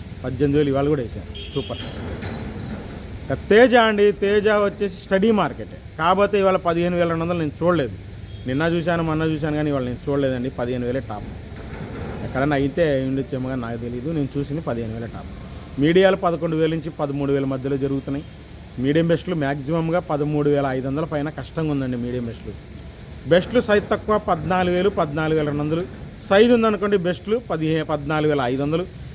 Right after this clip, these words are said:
బెస్ట్ ప్లస్ పద్నాలుగు వేల ఎనిమిది వందలు, డీలక్స్ అనుకోండి,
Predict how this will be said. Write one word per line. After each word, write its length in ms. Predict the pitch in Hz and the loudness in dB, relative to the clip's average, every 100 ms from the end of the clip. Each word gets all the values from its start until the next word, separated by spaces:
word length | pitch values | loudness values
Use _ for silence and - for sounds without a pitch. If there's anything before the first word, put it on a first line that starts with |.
| - - - - - - | -16 -16 -16 -16 -6 2
బెస్ట్ 240 | 180 - 214 | 2 4 2
ప్లస్ 280 | 214 202 - 240 247 | 2 2 2 2 4
పద్నాలుగు 480 | 180 151 156 175 175 | 0 0 2 2 4
వేల 100 | 170 160 | 4 4
ఎనిమిది 200 | 156 156 160 | 2 0 0
వందలు, 200 | 165 180 147 | 0 -2 0
డీలక్స్ 340 | 156 175 170 175 | 0 2 0 -2
అనుకోండి, 320 | 160 156 160 | 0 0 -2